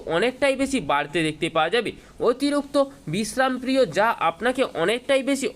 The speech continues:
অলসতা বানিয়ে দিতে পারে, তার জন্য আপনার জন্য জমা হওয়া কিছু অর্থ সেটাও কিন্তু ক্ষয় হয়ে যাওয়ার একটা সম্ভাবনা সেটাও কিন্তু রয়েছে। ব্যয়ের উপরে নিয়ন্ত্রণ রাখার চেষ্টা সেটা কিন্তু আপনাদেরকে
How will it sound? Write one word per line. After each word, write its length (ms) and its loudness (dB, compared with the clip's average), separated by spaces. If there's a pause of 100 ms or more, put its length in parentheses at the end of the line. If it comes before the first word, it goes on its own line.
অলসতা 500 2
বানিয়ে 360 -2
দিতে 180 0
পারে, 200 2 (260)
তার 280 0
জন্য 200 2 (100)
আপনার 480 0
জন্য 260 2 (400)
জমা 320 2
হওয়া 220 4
কিছু 240 -2 (140)
অর্থ 260 2 (180)
সেটাও 320 2
কিন্তু 340 0
ক্ষয় 320 2
হয়ে 220 4
যাওয়ার 280 0
একটা 260 -2 (120)
সম্ভাবনা 520 2 (200)
সেটাও 320 0
কিন্তু 300 -2
রয়েছে। 380 2 (280)
ব্যয়ের 440 4 (120)
উপরে 340 2
নিয়ন্ত্রণ 600 2
রাখার 300 2 (100)
চেষ্টা 440 0
সেটা 260 0
কিন্তু 220 -2 (140)
আপনাদেরকে 460 0